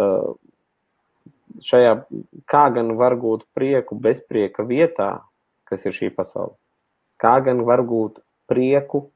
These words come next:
bezprieka vietā, kā vien apzinoties, ka tu te neesi? Un, un, ā, tas, ko tu tikko stāstīji, tas foršs stāsts ritīgi, jo konceptuāli, ā, ir div-,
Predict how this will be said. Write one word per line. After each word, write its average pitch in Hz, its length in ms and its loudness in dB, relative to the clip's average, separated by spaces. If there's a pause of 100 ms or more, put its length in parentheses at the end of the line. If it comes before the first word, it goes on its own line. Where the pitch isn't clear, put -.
(120)
bezprieka 117 720 2
vietā, 110 460 0 (260)
kā 110 240 0
vien 107 160 0
apzinoties, 113 640 -4
ka 113 80 -10
tu 123 80 -2
te 113 160 -4
neesi? 113 380 -2 (960)
Un, 95 320 -2
un, 101 320 -4
ā, 101 100 2 (140)
tas, 120 160 2
ko 110 140 2
tu 120 100 -12
tikko 117 240 2
stāstīji, 151 400 2
tas - 160 -6
foršs 127 220 0
stāsts 131 320 2
ritīgi, 98 460 -6 (100)
jo 92 160 0 (680)
konceptuāli, 107 800 2
ā, 101 240 0 (240)
ir 110 140 -2
div-, 143 200 4